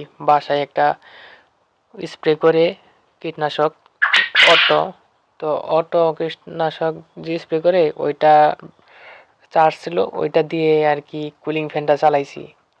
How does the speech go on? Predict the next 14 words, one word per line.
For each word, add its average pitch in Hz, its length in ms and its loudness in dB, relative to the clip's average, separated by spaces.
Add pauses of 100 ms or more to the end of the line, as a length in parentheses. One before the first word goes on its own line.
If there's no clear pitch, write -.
(180)
তো - 100 -16
মোটামুটি 165 300 -2
তিন 175 120 -2
চার 170 180 4
ঘন্টা 156 180 4
মতো 165 120 -4
ছিল, 160 180 -6 (140)
তারপরে 156 320 4
আবার 151 180 -4
মোমবাতি 165 460 0
দিয়েছিলাম। 156 440 -4 (1200)
তো - 40 -20 (100)
ফ্যান 165 220 0
all 185 100 2